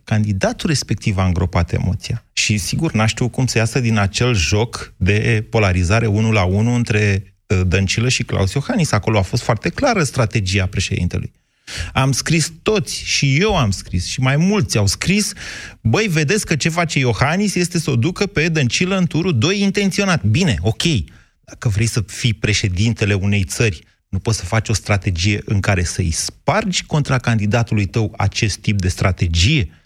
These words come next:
Adică, de ce să fii președinte? Ca să te ducă S P P-ul de colo până acolo sau să conduci o țară? O țară are nevoie de viziune și de inteligență și de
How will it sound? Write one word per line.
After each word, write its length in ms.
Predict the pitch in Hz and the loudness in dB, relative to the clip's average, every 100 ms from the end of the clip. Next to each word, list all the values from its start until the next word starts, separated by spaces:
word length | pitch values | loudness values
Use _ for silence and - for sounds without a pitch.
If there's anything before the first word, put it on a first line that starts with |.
| _ _ | _ _
Adică, 340 | - 107 - 117 107 101 - _ | -2 -2 0 2 2 0 -6 _
de 160 | 110 117 | 0 2
ce 160 | - | 2
să 160 | - 151 | -2 -2
fii 200 | 120 110 | -2 -2
președinte? 720 | - 101 110 87 98 - 98 - _ _ - | 0 0 0 0 0 0 -6 -10 _ _ -2
Ca 120 | 107 | 0
să 420 | - 98 98 95 | 0 0 2 0
te 120 | 85 | 0
ducă 240 | 95 101 135 | -2 0 0
S 140 | - | -2
P 100 | 101 90 | -2 -2
P-ul 200 | 123 131 | 0 0
de 80 | 123 | 0
colo 260 | - 113 | 0 0
până 200 | 113 110 | 0 0
acolo 240 | 92 120 156 | 2 0 0
sau 160 | 165 | 0
să 140 | 165 160 | -2 0
conduci 380 | 156 143 135 | 0 0 2
o 80 | 127 | 0
țară? 400 | 107 123 113 90 - _ _ - | 0 0 0 0 -6 _ _ -2
O 120 | 104 | 0
țară 320 | - 123 131 | 2 0 0
are 340 | - 151 208 214 | 0 0 2 2
nevoie 400 | 151 110 135 120 | 2 2 2 2
de 120 | 123 | 2
viziune 600 | 107 110 98 123 156 131 | 2 2 2 2 2 0
și 180 | - - | -2 -2
de 80 | |
inteligență 800 | 101 95 101 98 101 151 156 - | 0 2 2 2 2 2 0 0
și 160 | 131 - | -2 0
de 100 | 123 | -2